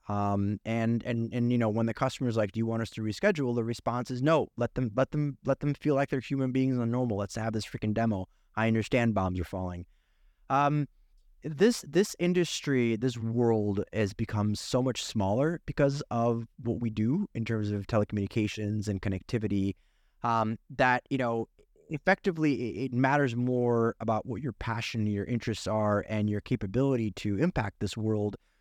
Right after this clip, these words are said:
maybe more so than, than where you're located. Obviously, if you're in a war zone, it's gonna make your life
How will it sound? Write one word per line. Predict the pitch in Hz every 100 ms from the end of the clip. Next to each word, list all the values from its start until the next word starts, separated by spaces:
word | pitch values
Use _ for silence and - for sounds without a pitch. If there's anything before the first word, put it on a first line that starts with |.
| _ _
maybe | - 147 160 202 214
more | 180 165 165
so | - 139
than, | 127 120 107
than | 120 117
where | 123
you're | 117 107
located. | 104 139 - 92 101
Obviously, | 107 113 - 104
if | -
you're |
in | 101
a | 95
war | 135 151 127
zone, | 107
it's | 95
gonna | - 98
make | 95 -
your | 98
life | 87